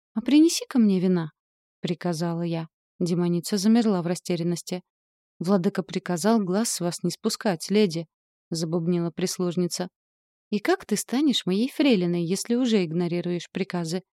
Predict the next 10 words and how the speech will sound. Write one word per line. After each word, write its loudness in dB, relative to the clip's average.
Куда 2
я 2
денусь-то 0
с -10
подводной 0
лодки?» — 0
рявкнула -2
на 0
сомневающуюся -2
бабищу. -6